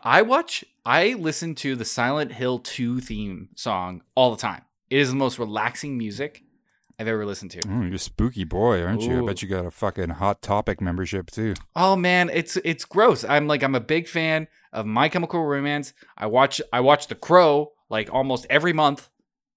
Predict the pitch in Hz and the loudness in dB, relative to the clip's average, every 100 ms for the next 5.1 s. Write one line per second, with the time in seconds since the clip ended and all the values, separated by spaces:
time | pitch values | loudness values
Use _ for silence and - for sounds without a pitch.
0 | - 127 131 143 - 160 180 156 185 160 | -4 0 0 0 6 8 10 10 10 8
1 | 117 - 120 143 147 - 104 82 _ _ | 2 0 4 6 4 0 -12 -12 _ _
2 | _ _ _ _ - 107 190 - _ _ | _ _ _ _ -8 -4 -4 -6 _ _
3 | _ _ _ - - 123 117 123 98 120 | _ _ _ -20 -6 -4 -2 -2 -2 2
4 | 120 120 117 - _ _ _ - 190 139 | 4 4 2 -2 _ _ _ 2 4 4
5 | 92 | 2